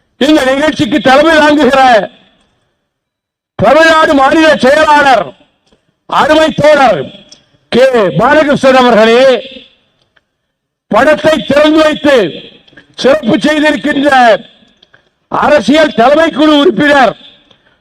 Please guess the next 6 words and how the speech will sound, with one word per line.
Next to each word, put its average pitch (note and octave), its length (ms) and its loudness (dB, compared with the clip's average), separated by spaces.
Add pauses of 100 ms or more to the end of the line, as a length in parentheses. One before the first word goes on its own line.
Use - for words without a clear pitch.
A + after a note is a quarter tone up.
(340)
காம்ரேட் D4 680 0 (400)
அசோக் C#4+ 460 0
தாவ்லே C#4 400 0
அவர்களே, A#3 420 0 (1400)
இந்த C#4+ 220 2 (200)
நிகழ்ச்சியிலே D4 720 -2